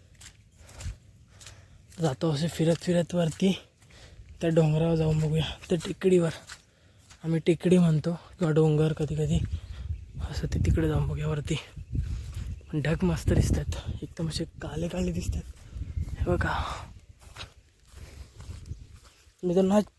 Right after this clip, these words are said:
चिरडा आहे ना, भोवती-, भव-, भरपूर ठिकाणी दिसायला मिळतो. हे बघा, हे बघा, इकडे को-, असे बांधा बांधाला पाहायला मिळतोय बघा. पण साईड साईडला आहेच चिर-, चिरडा.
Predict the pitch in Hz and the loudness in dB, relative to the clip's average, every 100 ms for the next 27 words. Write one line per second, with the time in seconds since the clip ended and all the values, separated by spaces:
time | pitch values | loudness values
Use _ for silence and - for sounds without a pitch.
0 | - - 202 185 214 202 220 202 - - | -12 6 8 10 8 6 2 -2 -10 -10
1 | - 190 180 175 - 202 185 190 175 202 | -6 2 4 2 -2 -6 2 2 4 4
2 | 190 214 233 220 214 185 170 175 170 147 | 4 6 8 8 8 6 4 4 4 2
3 | 165 - _ - - - _ 165 147 - | -2 -8 _ -20 -20 -20 _ -6 -6 -8
4 | - _ - - _ - - _ _ _ | -14 _ -20 -20 _ -20 -20 _ _ _
5 | - - - _ _ - - - _ _ | -20 -20 -20 _ _ -20 -20 -20 _ _
6 | _ - - - - 170 160 165 170 185 | _ -20 -20 -14 -6 -2 -2 -4 -4 -4
7 | 170 - 185 - _ - - - _ _ | -6 -6 -8 -8 _ -20 -20 -20 _ _
8 | _ _ _ _ _ _ 180 - - - | _ _ _ _ _ _ -18 -18 -20 -20
9 | _ _ _ _ - - - _ 170 151 | _ _ _ _ -20 -20 -20 _ -8 -2
10 | 160 160 165 180 180 180 185 180 175 170 | 2 4 4 4 4 4 2 2 0 0
11 | 170 160 170 170 175 - _ _ _ _ | 0 0 0 0 -2 -6 _ _ _ _
12 | - - _ 185 160 185 180 - 202 196 | -20 -20 _ -10 0 2 2 2 4 6
13 | 180 180 165 156 - 147 - 156 | 6 4 2 -4 -6 -6 -6 -2